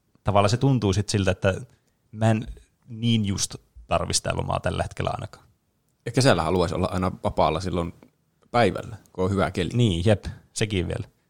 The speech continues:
Speaker 1: Ja sitten kun on en-, säästänyt lomapäivät kesälle, tää on nyt selvästikin vaan tämmönen propaganda, millä mä yritän sanoa, että lomapäivät kannattaa säästää kesälle,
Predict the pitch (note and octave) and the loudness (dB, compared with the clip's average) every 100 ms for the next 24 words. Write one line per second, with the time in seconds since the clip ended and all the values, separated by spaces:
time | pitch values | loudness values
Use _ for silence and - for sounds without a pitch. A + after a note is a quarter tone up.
0 | _ _ - B2 F#3 - A2 A2 A2+ C3 | _ _ -2 0 0 -2 0 4 4 4
1 | A#2+ - - - A#2 B2 G#2+ A2+ A#2 F#2+ | 2 -4 -14 0 0 2 0 4 4 4
2 | F2 - _ - A2+ F#2+ F2+ G#2 - - | -2 -6 _ -4 0 2 2 -2 -4 2
3 | A#2+ B2+ D3+ C3+ B2+ A2 G#2 G#2 G#2 - | 4 6 6 4 0 0 2 2 0 0
4 | B2 - - F#2+ F#2+ F#2+ G2 A#2 G#2 F#2 | 2 2 4 2 2 2 2 2 2 2
5 | G2+ G#2+ G#2 - G2+ F#2+ G2+ A#2+ - C#3+ | 2 4 2 0 -4 0 2 4 4 6
6 | D#3+ C3 | 6 4